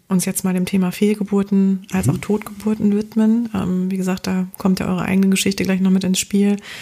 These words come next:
Speaker 1: Aber dass wir auch nochmal vielleicht die Abgrenzung erstmal vornehmen zwischen überhaupt nicht schwanger werden und schwanger werden und, na, es kommt halt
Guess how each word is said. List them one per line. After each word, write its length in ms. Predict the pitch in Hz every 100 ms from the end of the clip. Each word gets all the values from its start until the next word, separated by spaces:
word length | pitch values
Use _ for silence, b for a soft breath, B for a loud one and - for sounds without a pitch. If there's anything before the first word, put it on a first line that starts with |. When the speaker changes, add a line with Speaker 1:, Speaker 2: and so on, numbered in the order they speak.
| B B
Speaker 1:
Aber 140 | 170 180
dass 160 | 185
wir 80 | -
auch 80 | 175
nochmal 160 | 190
vielleicht 260 | 185 190 180
die 80 | -
Abgrenzung 480 | - - 190 - -
erstmal 220 | - 185
vornehmen 580 | - 190 185 185 180 185 B B B B B
zwischen 480 | - 185 190 185 185
überhaupt 380 | 185 180 185
nicht 140 | 185 165
schwanger 440 | - 190 208 208
werden 560 | 214 214 214 214 220 220
und 500 | 208 185 185 - _ _
schwanger 520 | - 208 190 190 185
werden 580 | 185 185 185 185 185 208
und, 440 | 190 185 185 - - _ -
na, 120 | 190
es 120 | 185
kommt 300 | - 190 185
halt 260 | 190 190 185